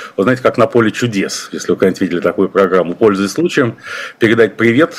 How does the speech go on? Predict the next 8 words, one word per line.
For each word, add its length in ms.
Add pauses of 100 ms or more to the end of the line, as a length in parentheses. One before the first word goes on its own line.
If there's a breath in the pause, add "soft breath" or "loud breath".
горячий 500
и 20
б-, 360
и 20
<clears throat> 540
большую 320
благодарность 600
человеку 500